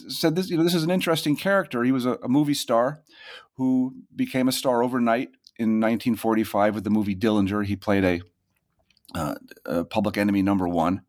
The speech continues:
And then within a, about a week, he was public enemy number one in Hollywood when he was first arrested for being drunk and then was arrested a week later after that. And within about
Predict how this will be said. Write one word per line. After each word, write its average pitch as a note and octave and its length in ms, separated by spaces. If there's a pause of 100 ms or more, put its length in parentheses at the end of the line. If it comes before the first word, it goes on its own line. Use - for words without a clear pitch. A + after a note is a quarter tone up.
(420)
And A#2+ 100
then C#3 120
within C3+ 220
a, B2+ 120 (140)
about A2+ 240
a A2 40
week, C#3+ 260
he A#2+ 160
was G#2 260
public A#2 340
enemy A#2+ 240
number A#2 240
one A#2+ 160
in G#2 80
Hollywood G#2 460
when G#2+ 80
he G#2 40
was F#2+ 140
first - 320
arrested G#2 320
for G#2 80
being F#2 300
drunk F#2+ 300
and G2+ 60
then A2 120
was G2+ 120
arrested G2+ 540 (800)
a - 20
week A2 260
later A2 320
after G2 280
that. G#2 240
And A#2+ 220 (100)
within C#3 240
about B2+ 300